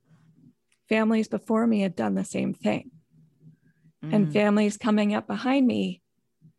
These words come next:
Speaker 1: are also doing the same thing. And it seems like we're all reinventing the wheel all of the
Speaker 2: Right,
Speaker 1: time.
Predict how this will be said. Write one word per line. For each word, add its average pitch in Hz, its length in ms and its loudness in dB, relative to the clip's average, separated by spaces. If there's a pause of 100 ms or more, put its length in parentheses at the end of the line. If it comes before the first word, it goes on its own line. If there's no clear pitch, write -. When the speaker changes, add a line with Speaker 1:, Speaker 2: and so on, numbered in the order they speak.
(160)
Speaker 1:
are 220 140 0
also 208 240 -2
doing 208 300 -2
the 202 100 -2
same 185 280 -2
thing. 185 340 -2 (2000)
And 226 140 6
it 214 160 4
seems 254 460 4
like 226 240 0
we're 233 260 -2
all 214 220 2
reinventing 208 920 -2
the 196 120 -2
wheel 180 440 -2 (140)
all 170 220 -4
of 214 80 -4
the 247 120 -8
Speaker 2:
Right, 190 60 -6
Speaker 1:
time. 156 300 -8